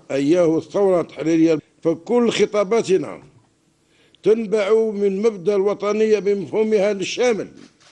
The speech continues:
ويسودها الثبات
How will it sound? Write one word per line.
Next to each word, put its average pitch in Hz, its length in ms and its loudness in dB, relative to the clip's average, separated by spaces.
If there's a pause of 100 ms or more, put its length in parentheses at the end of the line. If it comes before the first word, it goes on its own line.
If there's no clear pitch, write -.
(1300)
ويسودها 202 1400 0 (380)
الثبات 202 760 0